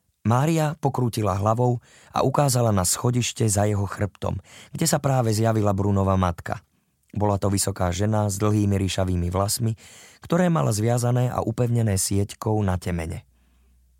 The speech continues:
Nervózne vykrúcala ruky, ako by niečo tajila, alebo niečomu nemohla uveriť. „Mama,“ ozval sa Bruno a išiel rovno k nej. „Čo sa deje? Prečo sa mi Maria hrabe vo veciach?“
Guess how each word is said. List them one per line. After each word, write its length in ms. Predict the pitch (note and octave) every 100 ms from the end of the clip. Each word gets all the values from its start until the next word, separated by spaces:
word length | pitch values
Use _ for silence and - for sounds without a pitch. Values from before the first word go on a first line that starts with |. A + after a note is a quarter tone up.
| -
Nervózne 480 | F#2 F#2 F#2 F#2 G2+
vykrúcala 560 | A2+ G2 F#2 F2+ - F2
ruky, 320 | F2 E2+ B2 - - -
ako 160 | - G2
by 80 | G2
niečo 320 | F#2 - -
tajila, 480 | A2+ G#2+ F2 F#2+ - - - -
alebo 320 | - G#2 A#2+
niečomu 320 | C#3 C#3 D3
nemohla 400 | C3 B2 A#2+ A2+ -
uveriť. 400 | F2+ E2+ G2 - - _ _ _ _ _ _ _ _ _ -
„Mama,“ 320 | C#3 C#3 A#2 - _ _ _ _
ozval 320 | G#2+ A2 C3+
sa 160 | C3+ F#2+
Bruno 400 | G2 G#2+ A#2+ A#2+ - -
a 80 | -
išiel 320 | - A2+ B2 A2
rovno 240 | G#2 G2+ G2
k 160 | G2+
nej. 180 | G2 F2 E2+ _ _ _ _
„Čo 160 | -
sa 160 | D#3+ D3+
deje? 400 | A#2+ G#2+ F#2 - _ _ _ _ _ _
Prečo 320 | - D#3+ -
sa 80 | E3
mi 160 | C#3 C3+
Maria 320 | B2 B2 A2+
hrabe 320 | G#2+ A2+ G#2
vo 80 | G2+
veciach?“ 480 | G2 - F#2 F#2